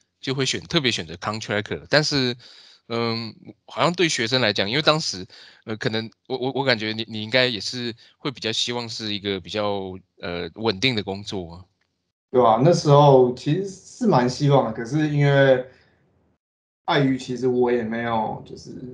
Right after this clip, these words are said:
Speaker 2: 任何的工作经验，那其实我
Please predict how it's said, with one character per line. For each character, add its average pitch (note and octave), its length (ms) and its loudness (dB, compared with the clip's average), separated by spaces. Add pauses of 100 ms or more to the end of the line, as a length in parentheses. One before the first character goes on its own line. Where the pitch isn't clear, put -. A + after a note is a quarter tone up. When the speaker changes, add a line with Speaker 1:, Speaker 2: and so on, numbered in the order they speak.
(500)
Speaker 2:
任 C#3+ 180 8
何 B2 200 2
的 B2+ 80 4
工 C3 240 2
作 B2+ 180 6
经 B2 240 -2
验， B2 180 2
那 B2+ 200 4
其 A2+ 180 -8
实 B2 140 0
我 A#2+ 600 -4